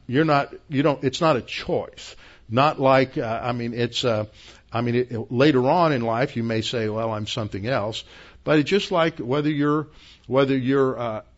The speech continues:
African American, whether you're Negroid, or whether you're, uh, Indian, or whether you're Asian, uh,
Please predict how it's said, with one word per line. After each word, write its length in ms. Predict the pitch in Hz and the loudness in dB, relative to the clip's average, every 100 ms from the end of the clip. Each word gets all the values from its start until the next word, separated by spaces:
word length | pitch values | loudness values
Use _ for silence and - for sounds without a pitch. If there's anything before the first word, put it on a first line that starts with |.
| _ | _
African 560 | 117 143 131 147 139 - _ | -2 -2 -2 -4 -4 -8 _
American, 640 | 117 113 139 151 151 180 | -6 -2 0 0 0 -2
whether 200 | 131 113 | -2 -2
you're 360 | 117 104 98 95 - 107 | -2 -4 -6 -8 -14 -2
Negroid, 640 | 131 143 143 143 139 139 | -2 0 0 2 2 0
or 140 | 107 | -2
whether 340 | 104 110 104 101 | -6 -4 -4 -6
you're, 480 | 98 101 95 92 92 - - - - | -4 -4 -4 -6 -10 -20 -20 -20 -10
uh, 380 | 98 92 85 - _ _ _ | -8 -8 -10 -14 _ _ _
Indian, 640 | 135 156 151 151 147 143 143 | 2 4 4 2 2 0 -4
or 260 | 117 101 | -6 -6
whether 280 | 98 107 104 | -4 -6 -6
you're 500 | 98 98 92 92 90 _ | -8 -6 -6 -8 -12 _
Asian, 600 | 123 147 147 147 139 135 - - - _ 95 | 4 4 4 -2 -4 -6 -12 -20 -20 _ -12
uh, 220 | 107 | -10